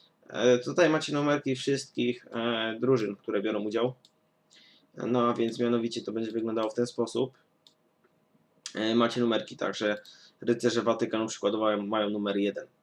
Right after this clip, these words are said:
Tutaj wpisujemy maksymalną liczbę siedem. E, i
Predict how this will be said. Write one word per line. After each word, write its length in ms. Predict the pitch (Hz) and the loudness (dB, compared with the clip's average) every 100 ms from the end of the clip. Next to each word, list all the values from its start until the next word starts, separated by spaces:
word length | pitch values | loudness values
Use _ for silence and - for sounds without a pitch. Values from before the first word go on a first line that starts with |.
| - - - - | -20 -20 -20 -20
Tutaj 260 | - - 143 | -12 -2 -2
wpisujemy 420 | 139 123 123 123 | -2 -2 2 2
maksymalną 540 | 117 117 123 117 117 113 | 2 -2 -2 0 2 2
liczbę 300 | 113 110 107 | 0 -2 -2
siedem. 380 | 107 104 117 131 _ _ _ _ _ _ _ - - - _ _ _ _ - | -2 0 -2 -4 _ _ _ _ _ _ _ -20 -20 -20 _ _ _ _ -4
E, 340 | 123 131 131 - | 2 4 2 0
i 420 | 143 147 147 - | 4 8 6 4